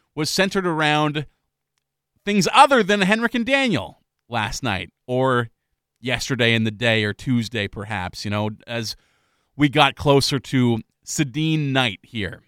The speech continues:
Um, that everyone's focused on how's Ryan Kesler going to be received, that everyone was focused on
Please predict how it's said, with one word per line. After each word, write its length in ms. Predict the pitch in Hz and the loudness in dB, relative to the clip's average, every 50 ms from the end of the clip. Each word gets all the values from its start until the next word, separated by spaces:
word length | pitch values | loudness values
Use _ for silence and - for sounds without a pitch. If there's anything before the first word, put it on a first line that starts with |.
| _ _ - | _ _ -2
Um, 500 | 123 120 120 113 113 113 110 107 104 101 _ _ _ _ _ _ _ _ _ _ _ - | 0 2 4 4 4 2 0 -4 -8 -10 _ _ _ _ _ _ _ _ _ _ _ -14
that 160 | 127 160 147 165 | -10 -4 0 2
everyone's 400 | 165 165 196 202 190 185 165 - | 4 4 6 6 4 4 2 2
focused 440 | - 180 175 165 - 160 147 - - | 2 2 2 2 2 -2 -4 -2 0
on 300 | 135 127 127 120 120 110 _ _ _ _ _ | 2 2 2 2 0 -4 _ _ _ _ _
how's 320 | - 120 117 120 110 110 | -4 -2 -2 -2 -2 -2
Ryan 240 | 127 123 123 127 117 | -2 0 0 0 -2
Kesler 440 | - 135 135 127 - - 139 131 113 | -2 -2 -2 -2 -2 -2 -2 -2 0
going 220 | 131 131 131 123 | 0 0 0 0
to 60 | 127 | -2
be 120 | 120 127 127 | -2 -2 -2
received, 580 | 123 120 - - 131 123 110 98 95 90 95 | -2 -4 -4 -6 -6 -6 -6 -6 -8 -8 -10
that 80 | 113 113 - | -12 -6 -4
everyone 360 | 139 143 139 151 156 156 151 | -2 -2 0 0 0 0 0
was 100 | 151 - | -2 -2
focused 480 | - 160 160 156 - 147 131 - - | -2 -2 -2 -2 -2 -6 -6 -4 -2
on 300 | 139 131 131 127 123 123 | 0 2 2 2 2 0